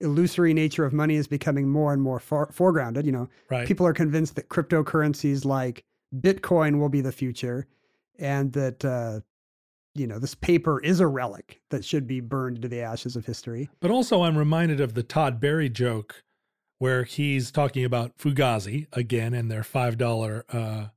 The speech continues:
Speaker 2: their limit of five dollars on their admission charge. And Todd said, "You know, everybody's fine with that except probably the drummer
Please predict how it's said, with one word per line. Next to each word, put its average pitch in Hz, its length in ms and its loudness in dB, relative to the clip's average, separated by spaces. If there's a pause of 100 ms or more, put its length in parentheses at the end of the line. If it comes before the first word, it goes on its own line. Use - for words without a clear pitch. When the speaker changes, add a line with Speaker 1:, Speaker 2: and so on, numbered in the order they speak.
(160)
Speaker 2:
their 139 160 4
limit 135 360 4
of 113 120 0
five 127 260 0
dollars 120 280 2
on 113 160 -4
their 113 280 -4 (200)
admission 120 580 -2
charge. 107 480 -6 (640)
And 123 200 -4
Todd 135 320 0
said, 120 280 0
"You 175 60 2
know, 190 120 4
everybody's 156 380 2
fine 165 200 2
with 143 100 0
that 113 160 -2
except 117 320 -6
probably 190 380 0
the 123 120 0
drummer 110 640 -2